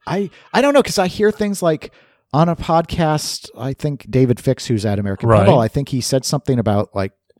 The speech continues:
Speaker 1: planning to build, I don't know, two or three hundred more G T Fs and stuff. But, uh, then I hear from a distributor to be like, "Yeah, I got,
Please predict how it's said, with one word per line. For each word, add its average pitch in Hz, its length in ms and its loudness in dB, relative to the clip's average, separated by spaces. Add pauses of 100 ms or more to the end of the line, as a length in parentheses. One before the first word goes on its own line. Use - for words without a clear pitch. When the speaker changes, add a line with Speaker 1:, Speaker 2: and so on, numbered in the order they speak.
(120)
Speaker 1:
planning 120 480 0
to 113 80 2
build, 110 680 0
I - 100 -20
don't 110 120 -14
know, 123 80 -8
two 123 260 -6
or 135 120 -2
three 131 220 -2
hundred 127 340 0
more 135 180 -4
G 135 240 -12
T 143 300 -8
Fs 147 360 -6
and 160 140 -8
stuff. 165 500 -8
But, 113 240 -2 (360)
uh, 131 100 0
then 143 140 2
I 147 80 4
hear 147 180 4
from 143 180 0
a 143 60 4
distributor 135 680 0
to 101 80 -2
be 117 140 2
like, 107 220 2
"Yeah, 131 160 6
I 123 100 6
got, 110 320 2